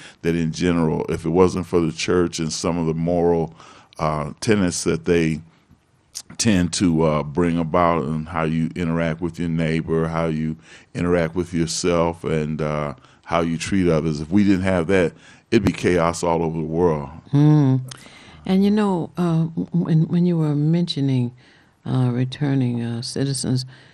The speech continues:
Speaker 2: uh, some of them learn about the, uh,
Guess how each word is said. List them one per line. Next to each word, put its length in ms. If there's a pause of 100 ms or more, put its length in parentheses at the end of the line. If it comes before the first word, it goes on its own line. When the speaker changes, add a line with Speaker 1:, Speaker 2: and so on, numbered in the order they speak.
(200)
Speaker 2:
uh, 520
some 380
of 220
them 440 (420)
learn 720
about 540
the, 360
uh, 400